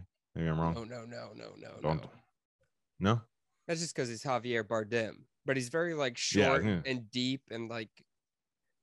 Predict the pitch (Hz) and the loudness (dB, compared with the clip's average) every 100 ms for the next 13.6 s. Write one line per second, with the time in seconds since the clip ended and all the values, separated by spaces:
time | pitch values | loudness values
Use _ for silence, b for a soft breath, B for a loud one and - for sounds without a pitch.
0 | _ _ 65 71 73 78 82 85 _ _ | _ _ -14 -12 -10 -8 -8 -10 _ _
1 | _ _ _ _ _ _ _ _ _ 92 | _ _ _ _ _ _ _ _ _ -12
2 | - - 69 58 65 55 - - 58 58 | -12 -12 -14 -18 -16 -18 -18 -16 -16 -16
3 | - _ _ _ _ _ _ _ _ - | -20 _ _ _ _ _ _ _ _ -12
4 | 80 71 67 - 55 127 _ _ _ - | -10 -10 -10 -12 -12 -14 _ _ _ -4
5 | 202 - - 71 - _ _ _ _ _ | -2 -6 -8 -14 -16 _ _ _ _ _
6 | _ _ _ - 220 196 156 113 85 92 | _ _ _ 2 4 8 8 8 4 2
7 | 80 76 - 135 127 113 95 82 73 _ | 2 0 2 4 6 6 6 4 0 _
8 | - 90 82 78 98 87 78 80 - 78 | -2 2 2 2 4 4 4 -2 0 -2
9 | - 73 71 - - 185 180 151 180 - | 0 0 0 0 0 4 4 6 4 4
10 | 131 101 120 104 - 135 151 147 143 - | 0 0 -4 -4 -2 0 0 0 -4 -4
11 | 156 151 139 127 131 139 123 143 131 147 | -2 -2 0 0 2 0 0 0 0 -2
12 | 131 - 143 139 151 143 165 151 143 180 | -6 -4 -2 0 0 0 -2 -4 -2 0
13 | 185 170 135 110 87 65 | 2 2 0 -4 -6 -12